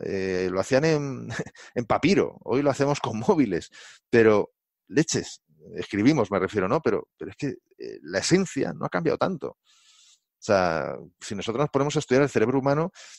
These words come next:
ha evolucionado muchísimo, sí, pero en millones de años, no en decenas. <laughs> Entonces, en verdad, no hemos evolucionado tanto en los dos, en los dos últimos milenios, digamos, ¿no? Y en ese aspecto hay muchísimas, muchísimas cosas. Los de Robbins que te estaba diciendo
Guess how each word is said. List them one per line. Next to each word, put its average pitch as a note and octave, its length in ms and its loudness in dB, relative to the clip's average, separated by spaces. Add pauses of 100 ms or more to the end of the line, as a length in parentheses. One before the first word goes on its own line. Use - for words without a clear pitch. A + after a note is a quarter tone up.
(140)
ha - 80 2
evolucionado C#3 380 6
muchísimo, G#2 480 -2
sí, - 200 -2
pero E2+ 420 0 (540)
en G#2 100 -10
millones B2 340 0
de A#2 80 6
años, D3+ 420 -2 (600)
no A2 120 -4
en C#3 60 -4
decenas. A#2+ 480 0
<laughs> - 560 -16
Entonces, G#2 440 -4
en A#2+ 120 2
verdad, F#2+ 400 4
no G#2+ 220 -6
hemos C#3+ 180 -2
evolucionado B2+ 460 0
tanto D3+ 260 0
en A2 60 -2
los F#2+ 120 -2
dos, G#2 300 -4 (460)
en F#2+ 100 -8
los G2 140 0
dos G#2 240 0
últimos G#2 640 -2
milenios, G2 500 2
digamos, D#2+ 400 0
¿no? G#2 220 -6 (920)
Y G#2+ 100 2
en G2+ 60 -2
ese G2+ 140 -2
aspecto B2 800 0
hay A2 120 -8
muchísimas, G2+ 580 -10
muchísimas B2 400 -4
cosas. A2+ 240 -2
Los F2 140 -4
de E2+ 80 2
Robbins A2+ 300 2
que B2+ 100 4
te - 80 -2
estaba B2 240 2
diciendo C3 480 0